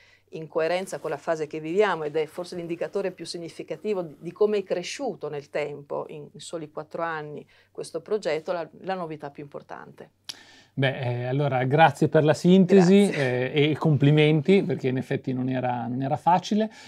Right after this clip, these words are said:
Speaker 2: Eh, allora, noi concludiamo il primo blocco di presentazione di Next Energy, ma ovviamente, eh, torniamo tra pochissimo per parlare di talenti e quindi di neolaureati e quindi di Call for Talent.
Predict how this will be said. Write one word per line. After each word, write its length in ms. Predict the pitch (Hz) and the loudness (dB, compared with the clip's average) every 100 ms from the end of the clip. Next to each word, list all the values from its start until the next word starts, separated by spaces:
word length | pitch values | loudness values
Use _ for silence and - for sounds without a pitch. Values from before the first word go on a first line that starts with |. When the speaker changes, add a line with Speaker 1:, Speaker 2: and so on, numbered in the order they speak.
| - - | -16 -2
Speaker 2:
Eh, 540 | 135 131 135 135 139 | 0 2 0 -2 2
allora, 340 | 185 180 143 - _ - - - | 6 8 6 4 _ -20 -14 0
noi 440 | 190 240 269 196 | 4 6 6 4
concludiamo 920 | - 180 - 175 165 185 196 202 202 175 | 4 4 6 4 6 8 8 6 6 4
il 160 | 147 | 2
primo 260 | 156 165 160 | 2 2 4
blocco 540 | 151 143 143 - 220 | 6 6 6 2 2
di 120 | 143 | 2
presentazione 760 | - 135 127 123 - - 143 131 | -2 -2 -2 -2 -4 -4 -2 -2
di 80 | 127 | -2
Next 260 | 135 - | -4 0
Energy, 480 | 165 185 214 196 226 | 2 4 4 4 2
ma 220 | 160 139 143 | 2 0 -2
ovviamente, 520 | 143 151 175 170 151 - - - | 0 2 2 2 2 -2 -8 -4
eh, 200 | 131 127 | -2 0
torniamo 500 | 151 156 165 135 131 | 2 4 4 2 0
tra 160 | - 185 | 0 2
pochissimo 720 | 196 - 208 196 233 226 220 | 2 4 2 4 4 4 4
per 200 | 151 - | 0 2
parlare 440 | 143 147 131 127 | 2 4 4 2
di 120 | 127 | 0
talenti 640 | 127 131 131 131 143 202 208 | 2 6 6 4 2 0 -2
e 100 | 135 | -2
quindi 280 | - 135 120 | -2 -2 0
di 100 | 123 | -2
neolaureati 880 | 123 123 120 123 123 143 139 202 208 | -2 0 0 0 0 -2 -2 -2 -2
e 140 | 127 | -4
quindi 220 | - 127 | -2 0
di 100 | 120 | 0
Call 160 | - 123 | -2 -4
for 240 | - 147 | -2 -2
Talent. 480 | - 180 208 220 | 2 2 2 0